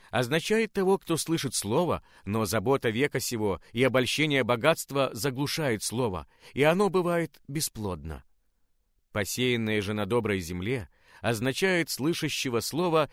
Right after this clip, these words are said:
и разумеющего, который и бывает плодоносен, так что иной приносит плод во сто крат, иной в шестьдесят, а иной в тридцать. Евангелие от Матфея,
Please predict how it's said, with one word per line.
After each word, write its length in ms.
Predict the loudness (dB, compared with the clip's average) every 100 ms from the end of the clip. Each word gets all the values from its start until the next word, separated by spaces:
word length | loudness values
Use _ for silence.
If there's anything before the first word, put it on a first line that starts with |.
| -8 -6
и 160 | -2 0
разумеющего, 880 | 0 0 0 0 0 -4 -6 -8 -12 -18 -2
который 400 | 0 4 6 4
и 180 | 2 0
бывает 580 | 2 4 4 4 2 -6 -10
плодоносен, 760 | -2 0 2 2 0 -2 -10 -12 -20 0
так 200 | 2 2
что 240 | 0 0 2
иной 340 | 0 0 -4 _ _ 2
приносит 520 | 2 2 0 -2 -4
плод 280 | 0 0 2
во 140 | 0
сто 260 | 0 -2 -2
крат, 320 | 0 -2 -4 -4
иной 260 | 2 2 2
в 60 |
шестьдесят, 640 | -2 -4 -4 -4 -2 -2 -6 -16
а 160 | -4 -2
иной 400 | 0 0 0 -2 _
в 140 | -12
тридцать. 520 | -8 -8 -10 -14 -16 _ _ _ _ _ _ _ _ _
Евангелие 640 | -4 0 0 0 0 0 0
от 200 | -2 -6
Матфея, 500 | -8 -2 0 0